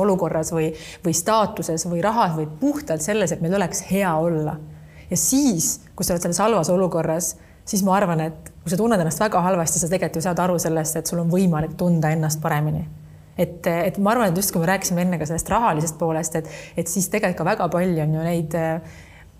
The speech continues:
nii-öelda edukate inimeste hulgas neid vägivaldseid suhteid, kus see inimene mõtlebki, et aga mul on ju elukvaliteet justkui nagu,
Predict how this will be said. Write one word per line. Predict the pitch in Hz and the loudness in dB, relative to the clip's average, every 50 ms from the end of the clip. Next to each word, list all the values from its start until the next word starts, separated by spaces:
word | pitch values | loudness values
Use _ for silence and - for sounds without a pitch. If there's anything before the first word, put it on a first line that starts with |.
| - - - | -20 -16 -14
nii-öelda | - - - - 160 185 180 175 185 | -12 -10 -10 -8 -2 -2 0 2 2
edukate | 254 277 269 - - - 160 - 170 170 | 2 2 2 0 -2 -4 -4 -2 -2 -2
inimeste | 170 160 156 151 156 - | 0 0 0 -2 -2 -2
hulgas | 170 170 160 156 156 156 | -4 -2 -2 -2 -4 -2
neid | 175 165 160 180 | -2 0 2 2
vägivaldseid | 180 175 180 160 156 156 156 175 165 - | 2 2 0 0 -2 -2 -4 -6 -2 -2
suhteid, | 202 196 196 180 160 - | -4 -2 -2 -4 -4 -4
kus | - 165 165 - | -4 -6 -4 -2
see | 196 208 | -2 0
inimene | 214 196 170 156 156 | 0 0 0 0 0
mõtlebki, | 170 202 - - - 160 156 - 165 | 0 -2 -2 -2 -6 -6 -4 -4 -6
et | 156 - | -6 -4
aga | 165 170 | -4 -2
mul | 175 190 190 | 0 0 0
on | 170 165 | 0 0
ju | 175 | 0
elukvaliteet | 214 214 190 160 151 - 185 190 214 208 165 151 151 - - 156 156 156 | 0 0 0 -2 -2 -2 0 0 0 0 0 -2 -4 -6 -6 -6 -4 -4
justkui | 175 175 - - - 160 | -4 -6 -4 -6 -4 -4
nagu, | 160 160 160 156 | -4 -4 -4 -4